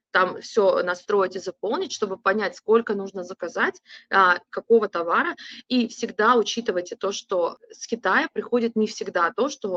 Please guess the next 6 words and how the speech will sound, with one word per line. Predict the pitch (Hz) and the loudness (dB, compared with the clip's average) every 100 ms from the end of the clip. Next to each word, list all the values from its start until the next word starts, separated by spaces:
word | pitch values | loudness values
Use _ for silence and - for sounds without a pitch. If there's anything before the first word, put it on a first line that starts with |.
| - | -4
а, | 170 160 156 | -6 -6 -6
вы | 208 | -6
заказали | - 180 165 208 233 - _ _ _ _ _ _ | -6 -8 -6 -2 -2 -2 _ _ _ _ _ _
в | - | -14
стопроцентном | - 226 - - 208 226 190 185 | -4 -4 -4 -6 -4 -4 -6 -8
виде. | 185 160 - | -12 -6 -8